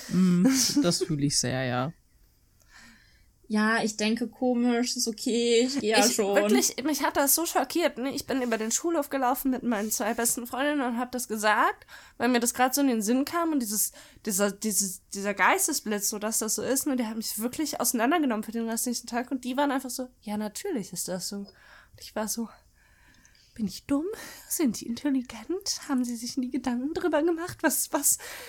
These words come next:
Speaker 3: was?“ <laughs>
Speaker 1: Can you tell me?
Speaker 3: Was ist die Antwort auf all
Speaker 2: Tell
Speaker 3: meine
Speaker 2: me why.
Speaker 3: Fragen? Und dann nochmal zu der Geschichte mit den Blobs, ne, dass wir alle existieren und so und menschliche Fleischhaufen sind.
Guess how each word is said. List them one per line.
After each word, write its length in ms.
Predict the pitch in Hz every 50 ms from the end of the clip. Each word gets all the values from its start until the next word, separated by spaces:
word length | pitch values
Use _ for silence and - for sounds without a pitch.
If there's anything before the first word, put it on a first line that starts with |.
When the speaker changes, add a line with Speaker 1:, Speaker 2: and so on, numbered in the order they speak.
| - - - _ _ - - -
Speaker 3:
was?“ 600 | 226 247 330 359 370 294 - - - - - -
<laughs> 1500 | 359 392 370 339 311 285 277 240 - - 277 - - 285 254 - _ _ _ - - - - - - - - - -
Speaker 1:
Can 240 | 427 311 339 339 320
you 100 | 294 294
tell 460 | - - - 381 370 381 392 381 320
me? 340 | 254 214 202 196 208 247 294 233 - - - - - - - - - - -
Speaker 3:
Was 300 | 247 294 349 440 - 311
ist 180 | 330 - -
die 100 | 349 285 277
Antwort 360 | 285 381 392 381 381 330 277
auf 140 | 294 294 240
all 160 | - - 392
Speaker 2:
Tell 80 | -
Speaker 3:
meine 220 | 370 359 359 370 440
Speaker 2:
me 40 | 359
why. 540 | 381 403 508 - - 381 415 427 370 302
Speaker 3:
Fragen? 120 | 269 269 - - - - - - - - - -
Und 180 | - 254 254 269
dann 260 | 254 240 262 302 359 415 - - _ _ _ - _ _ _ _ _ _ _ _ -
nochmal 260 | 240 240 220 247 240
zu 100 | - 240
der 140 | 220 220 196
Geschichte 380 | 208 214 - - 233 - 214
mit 160 | 208 202 190 196
den 120 | 196 190
Blobs, 360 | 185 165 175 202 - - -
ne, 160 | 208 190 190
dass 200 | 196 208 196 - -
wir 100 | - -
alle 160 | 185 185 -
existieren 520 | - - - - - - - 208 202 208 214
und 100 | 220 226
so 260 | - 240 254 285 294 - _ _ _ _ _ _ _ _ -
und 160 | 202 196 190
menschliche 540 | 196 196 196 202 196 - - 202 190 - 190
Fleischhaufen 720 | - - 196 196 196 196 196 - - 214 208 208 - 220 214
sind. 380 | 208 214 226 254 311 - -